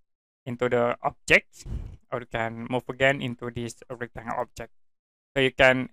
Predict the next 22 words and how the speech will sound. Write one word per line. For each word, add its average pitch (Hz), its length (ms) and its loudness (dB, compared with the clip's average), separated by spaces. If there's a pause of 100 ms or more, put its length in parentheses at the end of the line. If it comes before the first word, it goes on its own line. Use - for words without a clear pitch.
(140)
use 147 300 0
the 123 80 -8
control 135 480 6
buttons, 131 680 4 (440)
press 120 180 2
control 123 320 2
button, 120 380 4
hold, 156 260 8 (420)
and 127 160 -2
then 120 220 6
use 120 200 0
scroll 131 260 2
mouse 135 440 4
to 127 140 0
zoom 123 300 -4
in 127 340 -2
and 117 320 -6 (100)
zoom 117 240 -8
out. 120 200 -4 (1120)
Okay, 131 160 6
that's 175 240 10
it 190 160 6